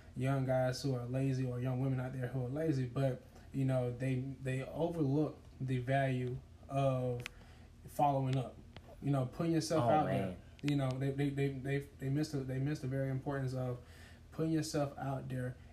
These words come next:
Speaker 1: and taking the no's and taking the rejections and, and, and taking that critical feedback because, or, you know, they, yeah, that critical feedback that's gonna help you change your life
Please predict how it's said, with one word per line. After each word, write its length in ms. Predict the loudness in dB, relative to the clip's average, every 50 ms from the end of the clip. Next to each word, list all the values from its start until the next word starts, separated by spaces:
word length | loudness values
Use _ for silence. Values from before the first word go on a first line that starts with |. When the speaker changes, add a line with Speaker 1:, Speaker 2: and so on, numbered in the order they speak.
| -8 -4
Speaker 1:
and 180 | -4 -4 -4
taking 340 | -4 -4 -4 -4 -2 -2 -2
the 80 | 0 0
no's 560 | 0 0 2 2 2 0 0 -2 -4 -4 -6
and 100 | -6 -6
taking 260 | -4 -4 -4 -2 -2
the 40 | -2
rejections 600 | -2 -2 -2 -2 -2 -4 -4 -6 -6 -6 -4 -4
and, 200 | -4 -4 -6 -6 -4
and, 220 | -4 -4 -4 -6 -4
and 180 | -4 -4 -4 -2
taking 380 | -2 -2 -2 0 0 0 2
that 340 | 2 2 0 -2 -4 -8 -14
critical 540 | -16 -8 -2 0 0 2 0 0 -2 -2 -4
feedback 560 | -4 -2 -4 -2 0 0 0 0 -2 -2 -4
because, 480 | -6 -8 -6 -4 -2 0 0 0 0 -2
or, 200 | -2 -2 -2 0 0
you 80 | 0
know, 100 | 0 0
they, 120 | 0 0 0
yeah, 80 | 0
that 240 | 0 -2 -4 -6 -6
critical 280 | -4 -2 -2 -2 -2 -4
feedback 380 | -4 -2 -2 -2 -2 -4 -6 -10 -16 -20 -20 -20 -20 -14 -6
that's 300 | -2 0 0 0 0 -2
gonna 220 | -2 -2 -2 -2 -4
help 380 | -6 -4 -2 -2 0 0 0 2
you 300 | 2 2 4 2 0 -2 -6 -10 -12
change 300 | -6 -2 0 0 0 0
your 100 | 0 0
life 300 | 0 2 2 2 2